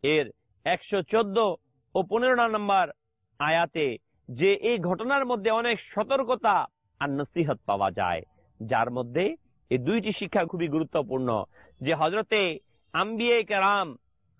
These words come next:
আলাইহিস সালাতু ওয়াস সালামের বিরোধিতা করা, নাফরমানি করা কতটা ভয়াবহ।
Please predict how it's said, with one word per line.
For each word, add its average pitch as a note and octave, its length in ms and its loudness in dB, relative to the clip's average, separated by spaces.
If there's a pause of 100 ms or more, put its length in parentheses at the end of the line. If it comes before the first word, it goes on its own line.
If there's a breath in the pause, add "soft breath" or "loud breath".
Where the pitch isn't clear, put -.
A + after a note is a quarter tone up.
আলাইহিস F3+ 560 0
সালাতু E3 400 2
ওয়াস D3+ 180 -2
সালামের C3+ 520 0 (500)
বিরোধিতা D#3+ 560 2
করা, B2+ 440 0
নাফরমানি C#3+ 680 -2
করা A#2+ 400 0 (400)
কতটা E3 520 -2
ভয়াবহ। G#2+ 640 -2